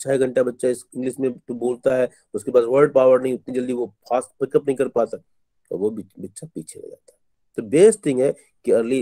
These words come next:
education must be in the mother tongue। तो यहीं से अब ये बात निकल कर आती है कि if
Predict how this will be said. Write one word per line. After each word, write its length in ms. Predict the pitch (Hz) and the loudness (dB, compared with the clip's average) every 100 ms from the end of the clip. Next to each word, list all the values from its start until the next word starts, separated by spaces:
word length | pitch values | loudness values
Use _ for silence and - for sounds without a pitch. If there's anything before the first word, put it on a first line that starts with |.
| - | -4
education 520 | 104 101 135 - 131 | -10 -10 -12 -12 -10
must 200 | 95 - | -10 -10
be 80 | 135 | -10
in 80 | 156 | -4
the 140 | 220 - _ _ _ _ _ _ _ _ _ _ | -6 -6 _ _ _ _ _ _ _ _ _ _
mother 240 | 101 117 110 | -8 -4 -4
tongue। 260 | - - - _ - | -4 -10 -10 _ 0
तो 80 | |
यहीं 240 | 156 160 220 | 2 4 4
से 140 | 202 | 4
अब 140 | 160 135 | 4 2
ये 160 | 131 135 | 2 4
बात 240 | 117 117 | 4 0
निकल 220 | 117 107 | -2 -4
कर 100 | 101 | -2
आती 280 | 98 92 113 | -4 -4 0
है 160 | 131 175 | 2 2
कि 500 | _ _ _ - 143 | _ _ _ -12 0
if 300 | 214 220 226 | 0 2 0